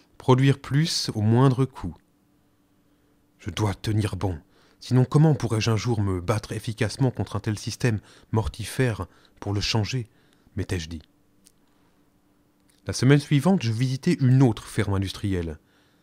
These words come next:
spécialisée celle-là dans la production de lait.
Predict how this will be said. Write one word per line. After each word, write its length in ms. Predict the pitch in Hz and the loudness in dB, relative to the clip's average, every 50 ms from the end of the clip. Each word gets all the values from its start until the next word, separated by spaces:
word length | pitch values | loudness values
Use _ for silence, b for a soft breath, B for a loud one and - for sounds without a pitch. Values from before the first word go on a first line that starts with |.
| b b b | b b b
spécialisée 600 | - - - 123 113 - 131 127 131 127 104 107 98 | -20 -6 -4 -4 0 2 2 2 2 2 2 0 0
celle-là 420 | - - 123 127 135 147 170 180 | 0 0 0 2 2 2 2 2
dans 140 | 143 127 113 | 2 2 2
la 80 | 104 101 | 2 0
production 640 | - - 127 120 127 110 - - - 170 175 165 | 0 0 -2 -2 -2 -6 -10 -4 -2 0 0 2
de 80 | 127 123 | 2 2
lait. 280 | 117 110 104 90 76 | 2 2 2 0 -2